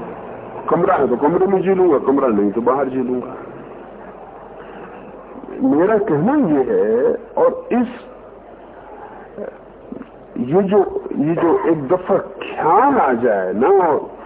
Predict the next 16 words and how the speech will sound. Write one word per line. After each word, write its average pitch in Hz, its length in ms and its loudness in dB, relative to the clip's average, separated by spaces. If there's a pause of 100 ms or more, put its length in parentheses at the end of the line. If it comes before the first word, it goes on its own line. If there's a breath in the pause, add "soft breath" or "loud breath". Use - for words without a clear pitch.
(1500 loud breath)
तो 240 80 2 (260)
कठिनाई 214 680 2
सिर्फ 277 380 0
इसमें 220 420 2
ही 269 160 4
नहीं 214 340 2
है, - 140 -10 (2000)
सिर्फ 185 240 -2
कठिनाई 175 380 0
इसमें 156 260 0
ही 160 80 2
नहीं, - 240 -4 (2500)
बाकी 156 240 -2
कठिनाई 180 400 0
सब 175 220 -8
है। - 360 -16